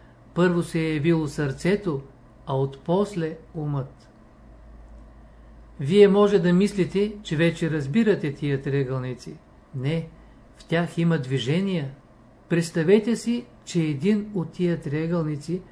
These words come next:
се движи около своята ос с известна бързина. Това движение може да има известна посока, но може да има и второ движение, точно противоположно на първото.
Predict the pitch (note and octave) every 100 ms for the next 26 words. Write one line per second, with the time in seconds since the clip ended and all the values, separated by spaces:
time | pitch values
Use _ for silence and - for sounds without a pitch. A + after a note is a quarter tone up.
0 | - - E3 D3+ C3+ A3 G#3 G#3+ - F#3
1 | F#3 F3+ E3+ F3 F3+ F3 E3+ D#3+ G3 A3
2 | - - - E3 C3+ D#3+ D#3+ E3 C#3+ D3+
3 | C3+ D#3 D3+ B2+ - - - - - -
4 | - - C#3+ G#2+ B2+ D#3+ F#3+ E3+ F#3+ F3+
5 | F#3 F#3+ - - - D3 E3+ D#3+ D#3+ C3+
6 | E3 G3 F#3+ - E3+ C#3+ D3 D#3+ E3 C#3+
7 | C#3 E3+ G3+ G3 C#3 - - - - -
8 | B2 B2 D3+ F3 F3+ C#3+ D3+ E3+ F3 F3+
9 | - C#3+ - D#3 D3+ F3+ F3+ G3 F3 D3+
10 | C3+ C3 - - - - - - - F#3+
11 | G3 G#3 G#3+ G#3 G3+ F#3+ - E3+ E3 D3+
12 | D3 C#3+ C#3 C#3+ C3+ A#2+ C3+